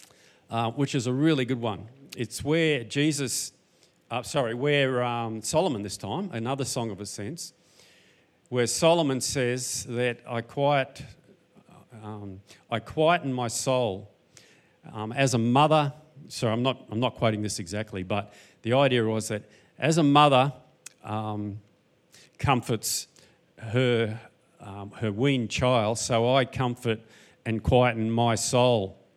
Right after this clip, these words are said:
within me. You know, so David is,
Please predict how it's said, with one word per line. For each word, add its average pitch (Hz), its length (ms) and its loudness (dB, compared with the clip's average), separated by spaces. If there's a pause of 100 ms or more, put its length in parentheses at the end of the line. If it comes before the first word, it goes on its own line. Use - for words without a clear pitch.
(120)
within 117 400 -2
me. 101 240 -4 (1040)
You - 100 -12
know, - 60 -16
so 143 340 4
David 165 480 6
is, 131 280 0